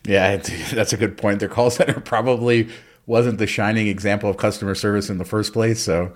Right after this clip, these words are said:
maybe this isn't a huge loss there. I don't know. But yeah, you, it's a good point. Like, older people, like, my dad wouldn't be able to figure out how to message them. And if there was something going wrong or you needed to, to redo something or,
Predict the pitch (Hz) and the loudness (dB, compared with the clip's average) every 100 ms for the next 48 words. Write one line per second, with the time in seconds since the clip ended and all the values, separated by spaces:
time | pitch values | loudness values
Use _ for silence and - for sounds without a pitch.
0 | - 101 104 101 104 101 95 85 101 95 | -4 -2 0 -2 -2 -4 -4 -2 -2 -4
1 | 85 90 95 - 101 87 92 92 98 95 | 0 2 2 0 -2 0 -4 -4 -6 -4
2 | 92 87 - 139 117 104 95 143 120 123 | -4 -6 -2 2 4 2 0 -2 -2 -2
3 | 143 170 160 185 139 101 85 123 139 135 | -2 -2 -2 -2 0 0 0 0 0 -2
4 | 127 113 107 113 120 101 131 113 98 92 | 0 0 0 -2 -2 2 2 2 -2 -4
5 | 87 92 87 87 - 92 87 82 - - | -2 -2 -2 -4 -4 -2 -2 -6 -14 -20
6 | - - 101 92 87 95 82 90 - 98 | -14 -4 2 4 4 4 4 2 0 -2
7 | 85 92 92 92 87 - 95 92 101 98 | -2 0 0 0 -6 -2 -2 0 -4 -2
8 | 98 95 90 82 98 95 98 92 90 92 | 0 2 0 2 2 2 2 0 0 0
9 | 92 92 90 87 - _ _ _ - 95 | -2 -2 -4 -4 -10 _ _ _ -4 2
10 | 98 90 104 104 101 98 101 98 98 95 | 2 4 2 4 2 0 0 -2 0 -2
11 | 90 87 85 | -2 -2 -4